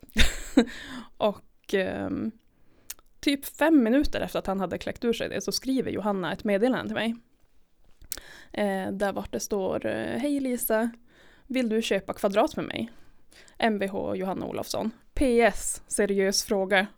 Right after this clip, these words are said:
Eh, för jag och Johanna kände inte varandra jättebra. Det var Jens och Joel som kände varandra.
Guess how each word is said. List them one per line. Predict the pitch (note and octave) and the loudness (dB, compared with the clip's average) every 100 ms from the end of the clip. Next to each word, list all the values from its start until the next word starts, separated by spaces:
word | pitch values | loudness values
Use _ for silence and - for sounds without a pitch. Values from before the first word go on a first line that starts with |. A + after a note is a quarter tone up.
| _ _ - - - - - - - | _ _ -20 -20 -20 -20 -20 -20 -4
Eh, | G#3 F#3+ C#2+ - | -2 -2 -4 -4
för | - | 0
jag | G3+ | 4
och | A#3+ | 6
Johanna | D4 G#3+ F#3+ | 6 4 -2
kände | G3 A3+ F3+ G#3+ | 0 0 2 4
inte | D#4 | 4
varandra | - G3 - | 0 -6 -4
jättebra. | F#3+ - G#3+ A3 A3+ - - - - - - - | -4 -2 2 2 0 -10 -20 -20 -20 -20 -20 -10
Det | - | -4
var | G#3 B3 | 2 4
Jens | C#4 F#3+ G3+ - | 4 4 0 0
och | |
Joel | A3+ D4+ - G#3+ | 2 2 0 -2
som | - | -4
kände | G2+ - A#2+ | -4 -4 -2
varandra. | A#2+ A2+ A2+ | -4 -2 -2